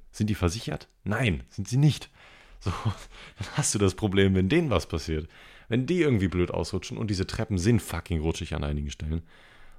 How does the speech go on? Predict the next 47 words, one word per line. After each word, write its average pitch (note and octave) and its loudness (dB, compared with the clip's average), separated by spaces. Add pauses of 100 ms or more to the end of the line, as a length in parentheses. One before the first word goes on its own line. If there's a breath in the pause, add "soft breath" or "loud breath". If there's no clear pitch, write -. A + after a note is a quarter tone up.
(120)
Diese, F2+ -4
diese F2 -4
Treppe - -8
hat's F#2+ -8
teilweise G2+ 0
echt G#2+ -8
in G#2+ -4
sich. E2 -8
Und D#2+ -8
wenn F2+ -6
man G2 -2
dann G#2 -6
so A#2 -4
ein G2 -4
klobiges C#3 -6
Gerät, G#2+ -8
äh, - -18 (260)
das D#2+ -18
ist, - -20 (880 soft breath)
geht - 0
nicht. C2+ -8 (600 loud breath)
Dann F2 -4
haben A2+ 2
wir A2 4
eine G#2+ 2
Spedition, G2+ -2
dann G2+ -2
haben B2+ 0
wir B2 0
Spedition F2+ 0
angerufen D2 -4
und E2 -6
gefragt, E2+ -6
"Jo, F2+ -2
können G2 -2
Sie F2 -2
uns E2+ -6
die E2 -6
Waschmaschine E2 -4
irgendwie E2 -2
hochtragen?" D2+ -4 (640 loud breath)
Geht A2 4
das F2 2
in E2 2
den D#2 2
nächsten D2 -4
Tagen? C2+ -6